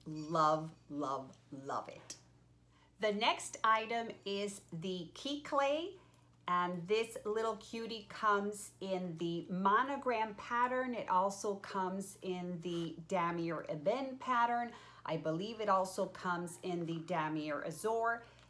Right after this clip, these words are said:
and this is what it looks like. This is a hard to get piece. However, I will tell you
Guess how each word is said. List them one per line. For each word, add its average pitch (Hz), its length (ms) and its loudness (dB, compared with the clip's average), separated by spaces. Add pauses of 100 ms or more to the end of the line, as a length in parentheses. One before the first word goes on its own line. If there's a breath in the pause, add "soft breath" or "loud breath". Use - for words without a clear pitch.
(160 loud breath)
and 165 240 -2
this 170 200 -4
is 165 120 -8
what 160 140 -2
it - 140 -6
looks 233 340 -2
like. 226 380 -2 (160)
This 262 400 -2
is 208 260 -2
a 214 140 -4
hard 269 560 0 (140)
to 254 100 -4
get 202 440 0
piece. 285 420 -6
However, 208 840 0 (420 loud breath)
I 175 80 -2
will 202 320 2
tell 254 380 -2
you 226 160 -8